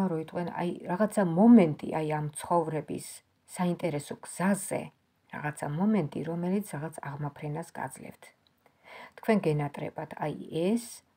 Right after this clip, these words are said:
რაღაცა თქვენი ოცნება, თქვენი ფიქრები, აა, გსურთ, გსურთ, რომ იყოს თქვენ ცხოვრებაში,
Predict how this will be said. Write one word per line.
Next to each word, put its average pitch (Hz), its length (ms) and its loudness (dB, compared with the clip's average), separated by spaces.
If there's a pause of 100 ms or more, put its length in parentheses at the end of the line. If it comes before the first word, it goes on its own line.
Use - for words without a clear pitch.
რაღაცა 143 480 -6
თქვენი 151 380 -4 (100)
ოცნება, 208 720 2 (300)
თქვენი 156 380 -2
ფიქრები, 190 680 0 (440)
აა, 151 400 2 (100)
გსურთ, - 500 6 (300)
გსურთ, - 500 0
რომ 196 260 4
იყოს 175 400 0
თქვენ 151 260 -6
ცხოვრებაში, 156 760 0